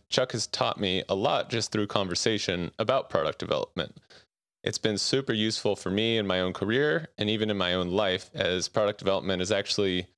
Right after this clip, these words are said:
fundamentally just about optimizing the design process. So it can be applied to solving goals in your own personal life.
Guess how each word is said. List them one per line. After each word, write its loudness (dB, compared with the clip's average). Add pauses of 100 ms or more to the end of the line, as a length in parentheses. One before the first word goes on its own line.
(340)
fundamentally 0
just -4
about 0
optimizing 0 (260)
the 0
design 0
process. 0
So 0 (440)
it 0
can 0
be 2
applied 0
to 0
solving 0
goals 0
in -2
your 2
own -2
personal -4
life. -2